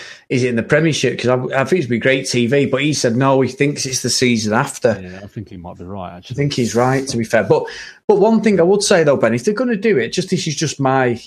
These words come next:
Speaker 1: opinion, I'm not saying I'm correct, but I think it might be something that they have to have a chat with,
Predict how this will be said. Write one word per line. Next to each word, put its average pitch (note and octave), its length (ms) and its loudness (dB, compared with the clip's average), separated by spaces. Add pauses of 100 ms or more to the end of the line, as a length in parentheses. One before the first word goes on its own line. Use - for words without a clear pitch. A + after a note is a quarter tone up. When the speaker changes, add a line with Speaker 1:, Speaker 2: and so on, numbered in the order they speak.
(120)
Speaker 1:
opinion, G#2+ 300 -6
I'm A2+ 80 -2
not C3 120 -6
saying A2 200 -2
I'm G#2+ 120 -4
correct, A2 520 -4
but C3 160 4 (720)
I D3 40 0
think G3 140 2
it G#3 80 0
might G3 200 2
be F3+ 80 2
something D3+ 420 0
that B2+ 160 0
they B2+ 60 2
have B2+ 180 0
to C3+ 100 -2
have A#2+ 140 -2
a A#2 60 -2
chat - 300 -2
with, A2+ 220 -6